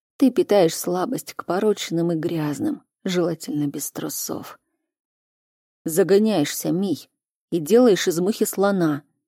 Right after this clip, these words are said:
«Я умру, если это видео опубликуют, Мирон. Просто умру от стыда в ту же секунду, сгорю дотла».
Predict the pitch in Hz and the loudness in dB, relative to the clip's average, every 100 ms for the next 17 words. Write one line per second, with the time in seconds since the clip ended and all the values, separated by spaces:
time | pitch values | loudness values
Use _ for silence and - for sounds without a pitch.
0 | _ _ _ _ _ _ _ _ _ - | _ _ _ _ _ _ _ _ _ -8
1 | 202 226 226 220 247 240 180 - 196 208 | 0 2 4 4 4 4 2 0 -4 -2
2 | 196 220 208 202 - 196 190 226 240 208 | 0 2 2 0 0 0 0 0 2 4
3 | 170 190 196 220 220 160 - _ _ _ | 2 0 0 2 2 0 -4 _ _ _
4 | _ - 254 240 - 226 226 233 247 214 | _ 2 2 2 2 4 4 4 4 2
5 | - - 214 190 247 - - 233 220 - | -2 -2 0 2 0 -2 -2 -2 -2 -4
6 | 240 - 226 202 165 151 - _ - 185 | -6 -2 -2 0 -2 -4 -8 _ -6 -2
7 | 214 220 202 196 - 202 208 156 139 | 0 0 0 -2 0 0 2 0 -4